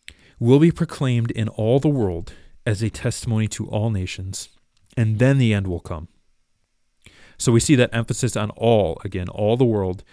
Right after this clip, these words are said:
and all nations or all people groups. So Jesus says he will return once we make disciples of all nations. The Great Commission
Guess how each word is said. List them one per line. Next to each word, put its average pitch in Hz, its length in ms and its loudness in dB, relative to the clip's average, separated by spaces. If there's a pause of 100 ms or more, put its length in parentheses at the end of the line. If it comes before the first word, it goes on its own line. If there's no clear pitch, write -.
(380)
and 101 160 -4
all 107 260 -2
nations 98 400 -4
or - 100 -4
all 90 180 -4
people 82 280 -10
groups. 82 400 -14 (1200)
So 117 200 2
Jesus 160 460 2
says 123 240 2
he - 260 -4
will 175 220 2
return 127 640 -4 (600)
once 131 400 0
we 143 160 4
make 113 420 -2 (120)
disciples 101 580 -6
of 104 180 -12
all 98 420 -2 (300)
nations. 95 540 -2 (220)
The 123 80 2
Great 123 300 4
Commission 123 540 -2